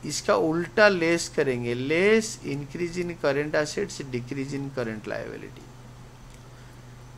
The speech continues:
ट्रेड पेएबल आपके घट रहा है, घट रहा है तो यहाँ पे लेस में आ जाएगा टू लाख फ़ोर्टी थाउजेंड। Then इन्वेंटरी आपका बढ़ रहा है, तो increase in inventory will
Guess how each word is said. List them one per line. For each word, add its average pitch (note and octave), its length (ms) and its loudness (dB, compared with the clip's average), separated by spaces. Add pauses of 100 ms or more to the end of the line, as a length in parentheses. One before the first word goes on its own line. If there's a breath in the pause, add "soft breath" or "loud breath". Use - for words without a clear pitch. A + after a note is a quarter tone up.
(120)
ट्रेड G#3+ 460 8
पेएबल G#3+ 480 8
आपके E3 480 2
घट B2 520 -2
रहा A#2+ 180 2
है, G#2 180 -4 (400)
घट B2 260 -6
रहा D#3 120 2
है D#3+ 100 2
तो - 120 -4
यहाँ C3+ 240 0 (100)
पे D#3 60 -4
लेस C3+ 480 -2
में C3+ 80 -4
आ A#2+ 100 0
जाएगा B2 300 -2 (120)
टू A#2+ 160 -4
लाख A#2+ 340 -4
फ़ोर्टी - 240 -8 (100)
थाउजेंड। G2+ 360 -10 (960)
Then A#2 260 0 (1300 loud breath)
इन्वेंटरी G#3 680 4
आपका F#3 460 2 (480)
बढ़ A#2+ 300 2
रहा A#2 200 4
है, G#2+ 220 -6 (320)
तो C3+ 100 0
increase D#3 580 -2
in F#3+ 140 -2
inventory D#3 520 -2
will D#3+ 160 -4